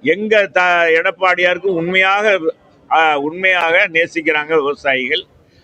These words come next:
அவர் மும்முனை மின்சாரம் கொடுத்தவர் விவசாயிகளுக்கு, விவசாயிகளுடைய கஷ்ட நஷ்டங்களை தீர்த்தவர், மு-, அந்த காவிரி ஆற்று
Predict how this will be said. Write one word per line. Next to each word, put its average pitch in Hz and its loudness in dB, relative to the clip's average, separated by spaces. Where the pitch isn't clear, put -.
அவர் 165 0
மும்முனை 226 0
மின்சாரம் 196 0
கொடுத்தவர் 147 0
விவசாயிகளுக்கு, 156 0
விவசாயிகளுடைய 196 2
கஷ்ட 160 -2
நஷ்டங்களை 156 0
தீர்த்தவர், 139 0
மு-, 175 2
அந்த 143 0
காவிரி 220 2
ஆற்று 185 0